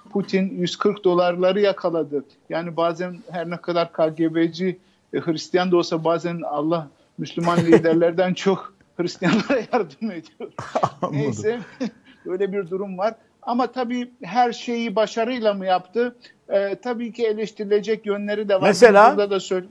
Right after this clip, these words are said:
Speaker 1: mesela ç-, çok var. Örneğin bence Gürcistan ve Ukrayna'dan bahsediyoruz ya. Mesela
Speaker 2: Evet.
Speaker 1: bu ülkelerle ilişkilerinin, e, bu aşamaya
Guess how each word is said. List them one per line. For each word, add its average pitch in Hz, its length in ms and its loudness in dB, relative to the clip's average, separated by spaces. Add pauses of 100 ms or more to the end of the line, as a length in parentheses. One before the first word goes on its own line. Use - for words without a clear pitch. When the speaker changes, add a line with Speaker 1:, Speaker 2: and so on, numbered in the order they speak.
Speaker 1:
mesela 214 460 -2
ç-, 247 540 -12
çok 254 340 -4
var. 190 220 0
Örneğin 220 540 2 (320)
bence 226 500 0 (800)
Gürcistan 175 800 -4
ve 170 100 -2
Ukrayna'dan 175 640 -2
bahsediyoruz 175 640 -2
ya. - 160 -8
Mesela 180 520 0
Speaker 2:
Evet. 143 140 -8
Speaker 1:
bu 233 200 -4
ülkelerle 185 640 0
ilişkilerinin, 156 1000 -6 (320)
e, 151 200 4 (260)
bu 208 440 -2
aşamaya 165 680 -2